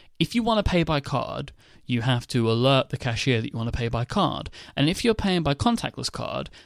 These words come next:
what seems to have become, like, a social norm here is you just show, like, you just take your card out your wallet and you, like, show it, you gesture towards it to the person,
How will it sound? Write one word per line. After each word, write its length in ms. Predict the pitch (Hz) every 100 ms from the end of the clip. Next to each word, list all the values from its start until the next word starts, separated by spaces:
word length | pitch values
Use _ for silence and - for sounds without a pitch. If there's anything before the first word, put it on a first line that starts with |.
| -
what 280 | 143 208 202
seems 320 | - 208 -
to 120 | 165
have 100 | 147
become, 480 | 147 - 165 147 131
like, 220 | 123 120
a 60 | -
social 440 | - 143 127 -
norm 360 | 117 127 135 123
here 260 | 113 110 -
is 140 | 135 135
you 80 |
just 300 | 131 127 - - _
show, 640 | - - - 151 160 127 117
like, 220 | 208 127 -
you 60 |
just 220 | 123 127
take 180 | - 143
your 60 | 165
card 240 | 160 139
out 120 | 135
your 100 | 123
wallet 260 | 120 123 117
and 140 | 127 117
you, 80 |
like, 220 | 120 113 -
show 280 | - 175
it, 120 | 117 -
you 60 |
gesture 360 | 127 147 - 131
towards 400 | - 120 117 -
it 100 | -
to 80 | 123
the 60 |
person, 640 | 113 139 139 - 82 113